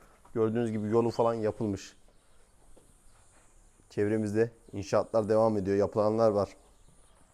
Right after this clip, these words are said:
Ama şurayı bir göstersene Hakan, gel gel. Bak, bahçeye bakar mısın? Artık burası kiminse ya da yan taraf yapıyor herhalde. Ne güzel bahçe yapmış kendine. Çok güzel olmuş ya.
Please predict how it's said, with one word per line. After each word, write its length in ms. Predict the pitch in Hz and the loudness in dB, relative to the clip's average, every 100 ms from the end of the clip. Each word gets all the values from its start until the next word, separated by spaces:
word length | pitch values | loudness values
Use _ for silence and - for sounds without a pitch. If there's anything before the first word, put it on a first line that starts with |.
| _ - | _ -12
Ama 140 | 101 113 | -4 -4
şurayı 280 | - 104 101 | 0 -2 0
bir 100 | 107 | -4
göstersene 460 | 98 117 - 117 | -2 -6 -4 -6
Hakan, 280 | 90 82 80 | -6 -8 -10
gel 160 | 78 85 | -8 -10
gel. 140 | 90 - _ _ _ _ _ | -12 -16 _ _ _ _ _
Bak, 220 | 92 85 - | -10 -10 -10
bahçeye 360 | 80 69 101 95 | -12 -8 -4 -4
bakar 220 | 95 113 | -2 -4
mısın? 260 | 98 - - _ _ _ _ _ _ - - _ - | -6 -16 -20 _ _ _ _ _ _ -20 -20 _ -14
Artık 400 | 98 95 123 - | -12 -10 -12 -12
burası 280 | 104 101 - | -8 -8 -10
kiminse 520 | - 120 107 104 117 - _ - | -8 -6 -6 -6 -8 -8 _ -14
ya 120 | 95 | -6
da 60 | 104 | -6
yan 160 | 104 | -6
taraf 300 | 104 107 104 | -4 -6 -4
yapıyor 280 | 98 - 87 | -8 -8 -8
herhalde. 300 | 85 92 127 - _ _ - | -8 -8 -10 -14 _ _ -10
Ne 100 | 104 | -6
güzel 300 | 104 104 95 | -4 -4 -4
bahçe 280 | 92 85 - | -6 -10 -6
yapmış 300 | 90 - - | -8 -8 -16
kendine. 380 | 85 78 80 104 _ _ _ _ _ _ - _ - _ _ _ | -14 -12 -12 -14 _ _ _ _ _ _ -20 _ -20 _ _ _
Çok 260 | - - - | -20 -20 -14
güzel 160 | 92 | -10
olmuş 340 | 82 73 73 - | -8 -8 -12 -16
ya. 140 | 78 | -18